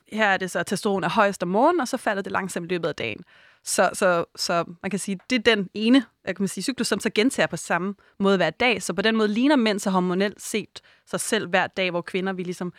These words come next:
har en hel måned. Øhm, men testosteron kan også blive påvirket af rigtig mange ting, om man er gift, om man har børn, om man er set en attraktiv kvinde den dag. Så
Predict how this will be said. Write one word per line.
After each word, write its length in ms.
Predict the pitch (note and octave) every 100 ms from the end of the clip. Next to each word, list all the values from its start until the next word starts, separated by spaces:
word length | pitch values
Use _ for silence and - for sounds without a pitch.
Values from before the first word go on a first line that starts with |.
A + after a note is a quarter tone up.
| - _ -
har 60 |
en 80 | F3
hel 140 | F3 F3+
måned. 340 | F3 F#3 G#3+ - - - _ -
Øhm, 160 | E3+ E3
men 180 | E3 F#3
testosteron 300 | F#3 F3+ A3
kan 100 | G#3
også 120 | F3 -
blive 80 |
påvirket 320 | F#3+ F3+ F#3 F3
af 40 |
rigtig 160 | F3+ F3+
mange 140 | D#3
ting, 260 | D#3+ F#3 E3+
om 100 | D#3+
man 200 | D#3+ C#3+
er 40 |
gift, 340 | - A3+ - -
om 60 |
man 100 | E3+
har 80 | D#3 -
børn, 260 | F#3+ F3+
om 60 | D#3+
man 100 | D#3
er 40 |
set 140 | D#3 F3+
en 80 |
attraktiv 340 | F3 - F#3+ F3
kvinde 300 | - F#3+ G3+
den 140 | E3
dag. 180 | D#3+ E3
Så 180 | -